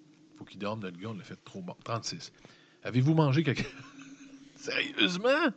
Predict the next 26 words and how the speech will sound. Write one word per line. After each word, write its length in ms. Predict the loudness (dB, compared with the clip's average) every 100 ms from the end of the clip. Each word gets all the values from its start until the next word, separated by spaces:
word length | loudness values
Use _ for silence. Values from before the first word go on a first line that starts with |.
| -6 -20 -20 -20 -20 -20 -12
Ben 120 | -6 -2
voyons 500 | 2 4 4 4 2
donc ! 380 | 2 -2 -6 -8 -16 -20 -20 -6
Les 140 | -6
collines 340 | 4 6 6 8
magnifiques. 540 | 6 6 0 0 0
Mais 140 | 0 -4
le 140 | 0 2
gars, 140 | 6
il 100 | 6
avait 180 | 6 0
pas 260 | 2 2 4
soupé, 420 | 0 -4 -2 -2
je 120 | -2
vous 60 | -4
le 100 | -2
dis, 180 | -2
là. 140 | -2 -2 -8 -14 -20 -10 -4
Ou 80 |
bien 80 | 2
il 60 | 4
était 140 | 4
d'un 140 | 4 4
régime, 520 | 6 4 6 2 2
c'est 140 | -2
ça. 240 | 6 6